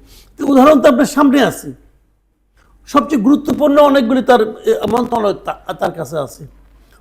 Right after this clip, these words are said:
উনি নিজের সম্পত্তি, ইয়ে, আসিফ মাহমুদ বলছে, "আমি যাওয়ার সময় হিসাব দিব।" কেন? আপনি যাওয়ার সময় হিসাব দেবেন কেন?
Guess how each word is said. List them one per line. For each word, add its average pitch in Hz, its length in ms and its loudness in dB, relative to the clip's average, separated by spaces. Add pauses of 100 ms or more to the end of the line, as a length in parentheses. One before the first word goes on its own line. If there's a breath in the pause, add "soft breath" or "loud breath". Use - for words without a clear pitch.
উনি 240 120 0
নিজের 277 200 0
সম্পত্তি, 247 380 -4 (380)
ইয়ে, 269 180 4
আসিফ 247 320 0
মাহমুদ 277 220 -2
বলছে, 285 260 -4 (400 soft breath)
"আমি 269 160 0
যাওয়ার 247 300 4
সময় 220 280 -6
হিসাব 156 240 -6
দিব।" 139 200 -10
কেন? 269 200 -2
আপনি - 1080 -12
যাওয়ার 277 200 2
সময় 220 180 -6
হিসাব 190 200 -4
দেবেন 160 240 -10
কেন? 143 120 -12